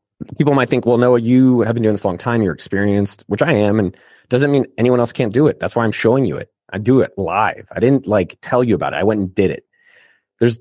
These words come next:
other people. And I'll just give a quick story so I don't come back to you guys' questions. But there's a guy named Jake. Jake's day job, three kids, lives up north, pretty standard stuff. But he, he didn't wanna live a what if life.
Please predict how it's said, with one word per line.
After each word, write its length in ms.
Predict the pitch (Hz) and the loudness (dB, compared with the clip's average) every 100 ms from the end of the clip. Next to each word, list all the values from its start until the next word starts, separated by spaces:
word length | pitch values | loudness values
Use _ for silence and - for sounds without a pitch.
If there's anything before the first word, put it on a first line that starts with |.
| - | -2
other 160 | 147 | -2
people. 200 | 143 135 | 0 0
And 40 | 101 | 0
I'll 60 | |
just 80 | 104 | 0
give 80 | - | -4
a 40 | |
quick 220 | - 113 - | -2 -4 -2
story 240 | 95 90 | -2 -2
so 140 | - | -2
I 20 | 92 | -4
don't 80 | |
come 100 | 90 | -2
back 120 | 90 - | -4 -2
to 80 | |
you 20 | 87 | -4
guys' 100 | - | -2
questions. 380 | 95 - 87 | -4 -2 -4
But 120 | - 90 | -2 0
there's 120 | 107 | 0
a 60 | |
guy 100 | 117 | 2
named 200 | 123 107 | 0 0
Jake. 400 | 101 117 117 - _ _ | 2 0 0 -8 _ _
Jake's 220 | 135 156 - _ | -2 -2 -10 _
day 160 | - 127 | -4 0
job, 260 | 131 135 - | 2 0 0
three 200 | 131 127 | -2 -2
kids, 280 | 135 120 | -2 -2
lives 200 | 104 120 131 | -2 0 -2
up 100 | - | 0
north, 460 | 113 123 123 _ _ _ _ _ | 0 0 -2 _ _ _ _ _
pretty 160 | 165 147 | -6 -6
standard 420 | - 107 131 131 | -4 -4 -2 -4
stuff. 280 | - 165 - | 2 0 2
But 100 | 101 | -4
he, 100 | 101 | -4
he 120 | 127 | -4
didn't 160 | 127 139 | 0 0
wanna 160 | 139 | 2
live 140 | 117 117 | 2 0
a 60 | |
what 280 | 92 87 110 | 0 0 0
if 200 | 98 98 | -2 -4
life. 480 | 92 113 101 - - | -2 -2 -4 -10 -20